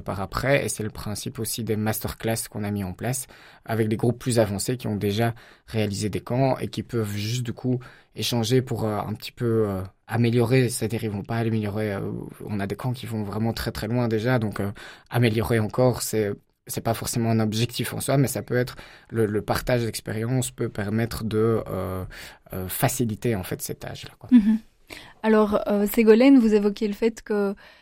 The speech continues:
Speaker 2: à certains moments, vous êtes sentie un peu seule, euh, dans la démarche. Est-ce que, en tout cas, avant de partir, euh, au camp, le premier processus, on va dire, de conscientisation à la thématique, de préparation, de formation,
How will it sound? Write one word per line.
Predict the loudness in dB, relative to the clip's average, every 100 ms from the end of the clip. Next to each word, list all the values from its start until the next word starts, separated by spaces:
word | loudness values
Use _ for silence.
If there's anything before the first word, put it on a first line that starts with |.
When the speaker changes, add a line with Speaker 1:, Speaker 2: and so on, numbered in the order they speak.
| _ _ _
Speaker 2:
à | -4
certains | 2 2 6
moments, | 8 10 8
vous | 8 4
êtes | 4
sentie | 0 2
un | 0
peu | 0 -2 -2 0
seule, | 6 6 8 6
euh, | 4 4 2
dans | 6 6
la | 6 4
démarche. | 4 4 4 -2 0
Est-ce | 0 0
que, | 0 4 6 6 2 _
en | -2
tout | 0 4
cas, | 6
avant | 8 8 6
de |
partir, | 4 2 0 2
euh, | 2 2
au | 0 0
camp, | 4 6 4 2 -20 _ -4
le | -4
premier | 4 6 6
processus, | 6 2 2 2 2 0
on |
va | 2 4
dire, | 2 2
de | 0
conscientisation | 2 0 0 0 2 2 4 2
à | 4
la | 2
thématique, | 2 0 0 2 2 4
de | 2
préparation, | 2 -2 0 0 2 2
de |
formation, | 2 0 0 2 4 4